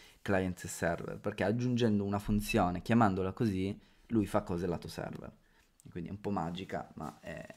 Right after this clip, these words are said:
è molto comoda in realtà, non c'è molto altro da sapere, ecco. Quindi io qua, invece che scrivere create Giuppi site, io qua finalmente posso fare così.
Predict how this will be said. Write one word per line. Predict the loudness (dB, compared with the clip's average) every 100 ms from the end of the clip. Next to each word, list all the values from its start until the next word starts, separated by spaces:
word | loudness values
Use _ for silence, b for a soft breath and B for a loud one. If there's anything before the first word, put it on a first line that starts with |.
| -14
è | -4
molto | -2 -2 -6
comoda | -4 -4 -4 -6
in | -6
realtà, | -8 -6 -6 -4
non | -4
c'è | 2
molto | 4 4 4 2
altro | 2 0
da | -2
sapere, | -2 -4 -2 -4 -4
ecco. | -8 -14 -20 _ B B B B B B
Quindi | 2 6
io | 8 8
qua, | 8 6
invece | 6 2 -2 -2
che | -4
scrivere | 0 2 4 2
create | 2 6 8 6 0
Giuppi | 0 0 0 -4
site, | 2 2 2 -2 -6 -4 -2 -2 -6 -14 b b b b b b
io | -10 -8 -4
qua | -2 -2
finalmente | -2 -4 -4 -4 -6 -8
posso | -10 -12
fare | -8 -6 -4
così. | 0 2 2 2 2